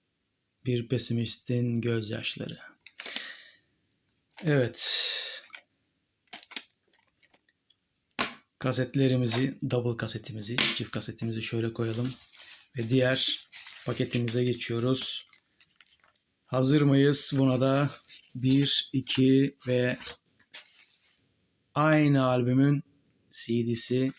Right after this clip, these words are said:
jelatinli şekilde. Yine Sagopa Kajmer, Bir Pesimistin Gözyaşları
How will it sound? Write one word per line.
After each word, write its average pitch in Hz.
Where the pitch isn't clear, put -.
jelatinli 113
şekilde. 113
Yine 110
Sagopa 107
Kajmer, 110
Bir 113
Pesimistin 117
Gözyaşları 117